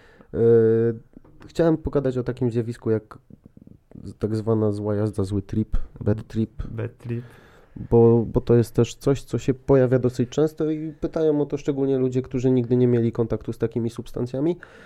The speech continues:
Speaker 1: I wydaje mi się, że ten taki sławny bad trip to jest też jeden z elementów, który jest wykorzystywany albo był wykorzystywany, bo już teraz chyba też odrobinę mniej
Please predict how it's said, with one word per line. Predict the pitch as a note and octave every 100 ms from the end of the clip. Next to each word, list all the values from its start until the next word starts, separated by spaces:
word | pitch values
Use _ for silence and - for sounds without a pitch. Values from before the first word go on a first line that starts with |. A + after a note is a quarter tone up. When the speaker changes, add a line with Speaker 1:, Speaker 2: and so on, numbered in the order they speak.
| - - - - _ _ _ _
Speaker 1:
I | -
wydaje | C3 C3+ E3+
mi | F#3
się, | E3+
że | D3+ D3+
ten | D3 C#3+ C#3+ B2
taki | C3 B2+ C#3 C3 C3
sławny | - - - - - - - - B2 C#3 C#3 B2
bad | B2 B2+ -
trip | C#3 D3
to | - C3
jest | B2+ B2+ -
też | - A#2 - - A2
jeden | A2+ B2+ B2+ B2
z | A#2
elementów, | A#2+ A#2 B2 C3 B2+ A#2+
który | - - A#2
jest | A#2
wykorzystywany | A#2 - A#2+ A#2 - B2 A2+ A#2+ A#2+ A#2+
albo | G#2+ A2
był | A2+ C#3+
wykorzystywany, | C3+ B2+ A#2+ A#2 B2+ B2+ B2+
bo | B2+
już | B2
teraz | - B2+ A#2+
chyba | B2 A#2+
też | - A2+ - -
odrobinę | A#2 A#2 A#2 A#2+ A#2+
mniej | A2+ A#2